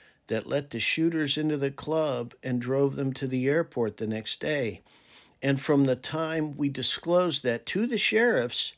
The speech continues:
this became a cop thing. And Russell was then asked to show up alone. Carlin's no longer invited to the meeting. It's a cop thing.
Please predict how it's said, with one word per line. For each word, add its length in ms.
this 240
became 600
a 160
cop 520
thing. 500
And 280
Russell 440
was 280
then 440
asked 540
to 160
show 560
up 200
alone. 800
Carlin's 800
no 140
longer 480
invited 600
to 100
the 140
meeting. 580
It's 240
a 60
cop 440
thing. 380